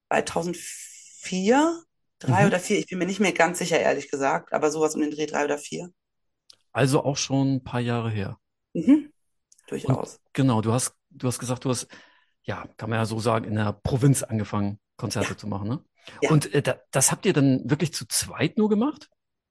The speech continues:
Speaker 1: Also da waren immer auch noch Leute vom, ähm, A J Z oder so, die auch da waren und irgendwie was mitgemacht haben, aber schon großteils, ja.
Speaker 2: Und waren denn die Konzerte damals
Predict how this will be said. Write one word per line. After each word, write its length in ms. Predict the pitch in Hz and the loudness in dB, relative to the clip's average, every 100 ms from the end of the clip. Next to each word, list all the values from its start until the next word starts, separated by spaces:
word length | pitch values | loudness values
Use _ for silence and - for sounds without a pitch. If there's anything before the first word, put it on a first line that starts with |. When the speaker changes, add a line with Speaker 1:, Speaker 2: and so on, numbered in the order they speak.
| _ _ _ _ _ - | _ _ _ _ _ 0
Speaker 1:
Also 120 | 156 | 4
da 100 | 185 | 6
waren 160 | 185 208 | 8 6
immer 200 | 208 208 | 8 8
auch 40 | |
noch 140 | 208 175 | 6 6
Leute 220 | 170 208 | 6 6
vom, 220 | 175 165 156 - | 2 0 0 4
ähm, 260 | 156 151 147 | 4 4 2
A 60 | 156 | 4
J 180 | 151 - | 4 2
Z 260 | 180 - | -4 4
oder 140 | 160 151 | 4 4
so, 80 | |
die 120 | 156 151 | 2 -2
auch 100 | 147 | 2
da 260 | 127 165 | 2 6
waren 160 | 165 151 | 6 4
und 60 | |
irgendwie 200 | 147 156 147 | 0 -6 -8
was 140 | 151 | -6
mitgemacht 400 | 160 220 220 214 | -4 4 4 4
haben, 120 | 202 | 4
aber 180 | 165 170 | 6 4
schon 280 | - 202 226 | 2 2 2
großteils, 520 | 185 180 - - - | -2 -6 -4 -4 -2
ja. 200 | 76 - _ _ _ _ _ _ _ _ _ - | -2 -2 _ _ _ _ _ _ _ _ _ -4
Speaker 2:
Und 180 | 127 | -2
waren 260 | 117 123 170 | 2 2 2
denn 460 | 151 147 147 143 _ _ _ _ _ - | 2 4 2 0 _ _ _ _ _ -10
die 120 | 135 143 | -8 -2
Konzerte 540 | 160 143 139 139 135 | 2 2 2 2 2
damals 1040 | 123 123 127 127 123 120 - - - - | 2 4 4 4 2 0 -2 -4 -4 -8